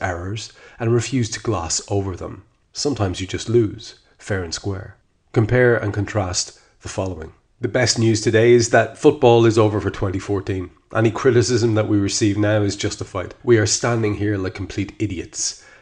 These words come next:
and it's completely our own fault. Klopp on Dortmund's twenty fourteen form. Did the best team win?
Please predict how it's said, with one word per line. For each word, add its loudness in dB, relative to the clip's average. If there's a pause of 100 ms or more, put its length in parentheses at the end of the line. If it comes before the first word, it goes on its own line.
and -8
it's -10
completely -8
our -8
own -10
fault. -12 (540)
Klopp -6
on -10 (360)
Dortmund's 2
twenty -4
fourteen -6
form. -6 (1400)
Did 4
the 0
best 2
team 0
win? -2